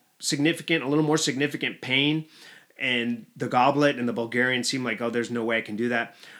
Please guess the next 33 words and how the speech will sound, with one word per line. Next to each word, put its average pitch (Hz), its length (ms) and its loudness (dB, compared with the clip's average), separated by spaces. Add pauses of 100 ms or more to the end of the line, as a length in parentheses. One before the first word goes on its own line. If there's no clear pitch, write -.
(120)
I 143 200 4
like 160 200 4
to 147 120 2
use, 139 340 2
uh, 117 460 0 (320)
my 127 160 -2
T 143 180 0
R 120 140 2
X 123 180 0
for 127 140 -6
an 123 160 -4
unloading 139 560 4
squat. 123 540 -2 (440)
Now, 120 100 -4
an 143 120 2
unloading 151 400 4
squat 143 260 0
is 143 80 -2
just 175 160 -2
a 147 60 0
variation 131 640 0
of 101 80 -8
a 101 40 -14
squat. 110 600 -4
What 117 160 -4
I 113 80 -2
like 123 340 2
about 110 300 -2
it 113 140 -6
is 113 120 -8
you 127 80 -4
can 131 300 -6
lift 147 260 0